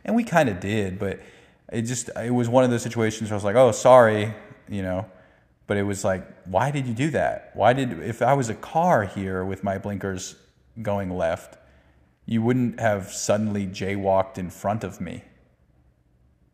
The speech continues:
with a cart. You would have just waited a half a second longer and gone right behind me, maybe." But it, it, weird stuff like that, you know? And I just,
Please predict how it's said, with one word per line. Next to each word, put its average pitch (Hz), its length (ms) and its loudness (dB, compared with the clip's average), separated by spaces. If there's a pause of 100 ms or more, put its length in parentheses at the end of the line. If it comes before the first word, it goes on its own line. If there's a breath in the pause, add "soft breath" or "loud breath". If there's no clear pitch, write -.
with 98 140 -4
a 92 60 -6
cart. 107 420 2
You 107 80 -4
would 107 100 0
have 107 80 -2
just 107 220 -6
waited 101 520 -2 (380)
a - 60 -8
half 123 240 4
a 113 60 -6
second 95 300 -2
longer 117 340 4
and 92 120 -4
gone 104 160 0
right 98 180 -4
behind 101 440 -4
me, 87 140 -8
maybe." 90 520 -8 (560)
But 98 320 0
it, 123 100 -6
it, 120 420 -2
weird 135 360 -2
stuff - 280 -2
like 87 220 -6
that, - 280 -10
you 92 80 -8
know? 98 240 -6 (1300)
And 120 120 0
I 120 60 4
just, 127 260 -4